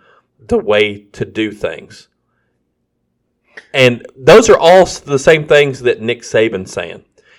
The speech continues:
that Kirby Smart's saying, that Dabo Swinney's saying, that Ryan Day's saying.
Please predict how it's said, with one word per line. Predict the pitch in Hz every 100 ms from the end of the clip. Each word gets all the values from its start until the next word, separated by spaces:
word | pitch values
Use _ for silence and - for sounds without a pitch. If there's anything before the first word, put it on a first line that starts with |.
| _
that | 85 -
Kirby | - 120 113
Smart's | 110 - 110 101 -
saying, | - 92 90 95 _ _ _ _ _
that | 107 -
Dabo | - 104 107 104
Swinney's | 101 - 104 101 95 -
saying, | 95 90 92 90
that | 101 95
Ryan | 101 98 95 95
Day's | 95 92 -
saying. | 87 -